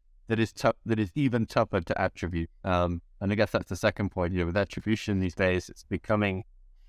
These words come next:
less precise, um, which creates a whole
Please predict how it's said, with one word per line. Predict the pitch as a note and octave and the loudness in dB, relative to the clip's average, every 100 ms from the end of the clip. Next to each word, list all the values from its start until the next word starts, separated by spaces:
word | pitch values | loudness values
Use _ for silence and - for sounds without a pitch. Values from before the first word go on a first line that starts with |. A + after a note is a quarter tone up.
| - - - | -20 -20 -4
less | G#2 G#2+ - | 2 2 0
precise, | - F#2 - E2+ F#2+ - - - - | -6 -4 0 0 0 -4 -10 -16 -4
um, | F#2+ F#2 F#2 F2+ F2+ - - | 2 4 4 2 0 -6 -4
which | F#2+ F#2+ - - - - _ | -2 -2 -4 -12 -14 -20 _
creates | - G#2 G2 - | 0 2 2 0
a | F#2+ | -2
whole | A#2 G#2+ | 0 -2